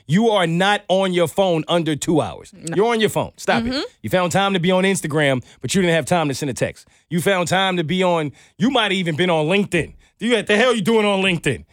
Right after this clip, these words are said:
Speaker 1: But
Speaker 2: Right.
Speaker 1: you couldn't send, stop. All
Speaker 2: Mm-hmm.
Speaker 1: I'm saying is own it.
Speaker 2: Mm-hmm.
Speaker 1: You look foolish. Like, stop trying to find all these excuses.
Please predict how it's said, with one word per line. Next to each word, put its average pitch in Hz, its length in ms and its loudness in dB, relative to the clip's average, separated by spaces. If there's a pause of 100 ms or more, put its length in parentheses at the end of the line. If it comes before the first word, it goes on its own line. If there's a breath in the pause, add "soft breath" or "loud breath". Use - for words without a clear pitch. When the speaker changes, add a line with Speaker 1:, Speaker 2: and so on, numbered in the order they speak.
(140 soft breath)
Speaker 1:
But - 40 -14
Speaker 2:
Right. 262 120 0
Speaker 1:
you - 20 0
couldn't 180 160 2
send, 156 160 -6 (100)
stop. - 580 -2 (140)
All 196 80 -10
Speaker 2:
Mm-hmm. 208 60 0 (140)
Speaker 1:
I'm 285 80 -4
saying 339 300 -2
is 214 160 -2
own 302 220 2
it. - 140 -10 (200)
Speaker 2:
Mm-hmm. 226 180 -8 (100)
Speaker 1:
You 294 100 2
look 330 160 0
foolish. 240 500 -4 (160)
Like, 220 140 0
stop 339 320 0
trying 294 280 -2
to 226 60 -2
find 240 320 0
all 240 140 2
these 220 160 -4
excuses. 190 920 -2